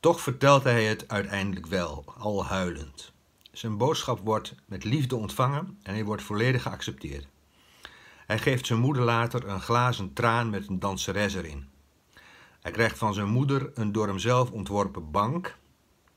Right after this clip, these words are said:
met een holle ruimte erin, waarin hij dan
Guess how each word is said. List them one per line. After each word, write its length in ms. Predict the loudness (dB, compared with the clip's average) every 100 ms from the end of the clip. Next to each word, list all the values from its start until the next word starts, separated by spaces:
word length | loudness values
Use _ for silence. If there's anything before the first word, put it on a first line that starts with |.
| _ -10 -4
met 120 | -4
een 80 | -2
holle 320 | 0 2 2
ruimte 440 | 2 2 0 -2 -6
erin, 440 | -6 -6 -6 -12 -20 -20 -20 -20 -20 -12
waarin 260 | -4 0 2
hij 140 | 0
dan 400 | 0 -2 -2 -6